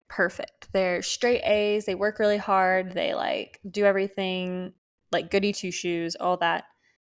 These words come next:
Except, like, not really.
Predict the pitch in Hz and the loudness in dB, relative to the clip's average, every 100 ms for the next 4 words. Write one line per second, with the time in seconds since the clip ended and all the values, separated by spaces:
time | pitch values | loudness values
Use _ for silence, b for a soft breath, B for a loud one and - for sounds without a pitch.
0 | _ _ _ _ - 254 - 277 320 - | _ _ _ _ -2 -2 0 0 0 0
1 | 523 494 - - _ _ _ _ - 208 | 2 2 0 -8 _ _ _ _ -2 0
2 | 285 403 185 180 339 220 - 110 285 359 | 2 2 2 4 4 4 0 -4 -6 -6